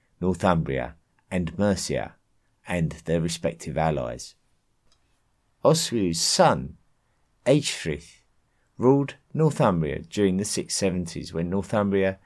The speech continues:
had successfully repelled the aggressions of the Picts in the north and the Mercians.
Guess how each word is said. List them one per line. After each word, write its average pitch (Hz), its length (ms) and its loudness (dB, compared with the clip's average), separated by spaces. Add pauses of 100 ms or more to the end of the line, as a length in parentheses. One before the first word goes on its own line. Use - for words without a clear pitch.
(200)
had 110 140 -10
successfully 92 760 -2
repelled 104 680 2 (100)
the 98 120 0
aggressions 90 640 -2
of - 120 -18
the 85 80 -14
Picts - 640 -6 (340)
in 107 120 -4
the 120 100 0
north 90 480 -2 (520)
and 87 160 0
the 73 40 -2
Mercians. 90 800 -2